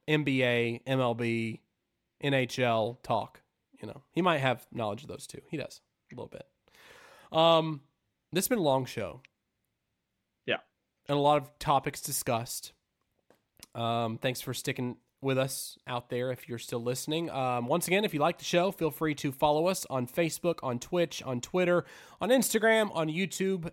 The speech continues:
Speaker 1: and everywhere you get your podcasts. You can subscribe to Out of Bounds with Dylan James.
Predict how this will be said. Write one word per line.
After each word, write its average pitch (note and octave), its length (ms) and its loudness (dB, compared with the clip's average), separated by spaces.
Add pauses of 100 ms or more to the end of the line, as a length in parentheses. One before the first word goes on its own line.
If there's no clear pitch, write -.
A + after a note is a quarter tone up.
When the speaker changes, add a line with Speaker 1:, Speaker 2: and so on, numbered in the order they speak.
Speaker 1:
and D#3+ 540 0 (880)
everywhere A3+ 300 8
you G#3+ 80 2
get G3 80 -2
your F#3 100 0
podcasts. F3 560 2
You E3 60 -6
can D3 80 -2
subscribe D#3 500 0
to - 160 -4
Out C#3 160 0
of B2+ 60 -2
Bounds C3+ 300 0
with B2 100 -10
Dylan B2 300 0
James. D#3+ 640 2